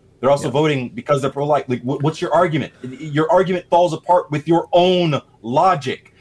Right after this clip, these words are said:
Speaker 1: Your own lo-, I didn't even s-, I didn't even bring any of my logic into it. Your own logic is not consistent, and you are quite unironically taking a dump on your own beliefs and your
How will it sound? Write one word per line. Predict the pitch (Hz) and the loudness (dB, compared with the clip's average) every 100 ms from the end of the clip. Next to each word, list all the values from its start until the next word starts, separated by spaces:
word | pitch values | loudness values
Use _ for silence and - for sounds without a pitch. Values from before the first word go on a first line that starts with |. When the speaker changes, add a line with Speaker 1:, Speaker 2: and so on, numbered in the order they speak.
| - | -4
Speaker 1:
Your | 151 175 - - | 0 0 -2 -2
own | 208 220 220 208 190 170 139 _ - | 2 4 4 4 2 0 -4 _ -4
lo-, | 160 - | -2 2
I | 185 | 2
didn't | 226 220 | 2 0
even | 208 190 | 0 -2
s-, | 156 - | -2 0
I | 220 | 2
didn't | 226 | 2
even | 196 160 | 2 0
bring | 165 262 | 0 -2
any | 202 | -2
of | 156 | 0
my | 135 | 0
logic | 117 107 101 | 0 -2 -4
into | 104 101 | -10 -8
it. | 95 | -4
Your | 156 185 | -4 -4
own | 226 220 | -4 -2
logic | 208 196 151 151 | 0 0 0 -4
is | 165 135 | -6 -6
not | 131 185 - | -2 -2 -2
consistent, | 170 160 170 - 92 _ _ | -10 -10 -12 -12 -14 _ _
and | 151 160 | -4 -2
you | 185 | 2
are | 147 | 2
quite | - - 196 202 - | 0 -2 0 0 0
unironically | 190 185 180 175 165 127 | -2 0 0 -2 -4 -8
taking | 180 156 160 | -8 -8 -6
a | |
dump | 135 180 165 - | -4 -4 -4 -2
on | 160 | 0
your | 170 - | -2 -2
own | 185 190 180 | 0 0 0
beliefs | 170 170 151 - | -2 -2 -6 -6
and | 147 | -6
your | 156 | -4